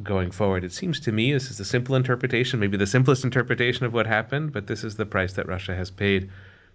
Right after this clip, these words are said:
both for the decision to invade Ukraine and for the incredible funneling of resources into an ongoing and, for Russia as of yet,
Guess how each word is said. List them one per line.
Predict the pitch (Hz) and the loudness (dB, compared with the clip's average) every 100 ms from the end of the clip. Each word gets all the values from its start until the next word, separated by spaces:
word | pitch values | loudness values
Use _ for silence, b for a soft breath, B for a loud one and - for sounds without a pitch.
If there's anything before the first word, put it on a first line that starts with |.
| - | 2
both | 117 127 | 2 2
for | 110 | 0
the | |
decision | 98 95 139 139 127 | 0 2 2 2 2
to | 117 | 0
invade | 104 107 101 | 2 2 0
Ukraine | 101 101 101 98 95 B B B B - | -2 0 2 2 0 B B B B -2
and | 104 98 | 0 0
for | 95 123 113 95 | 0 2 2 0
the | 104 104 104 | -4 -4 -4
incredible | 107 95 - 117 113 98 92 | -4 -4 0 2 2 0 -2
funneling | 95 98 92 90 | 0 0 0 -2
of | 90 90 | -2 -4
resources | 87 - 85 - 87 95 | -4 -4 -6 -6 -8 -6
into | 87 92 87 85 B B B | -6 -4 -4 -4 B B B
an | - 101 | -6 -2
ongoing | 101 98 101 92 87 | 0 0 0 0 0
and, | 90 | -4
for | 98 | -2
Russia | 92 90 - 87 | -2 -2 -4 -6
as | 87 92 | -4 -4
of | 92 | -2
yet, | 90 | -2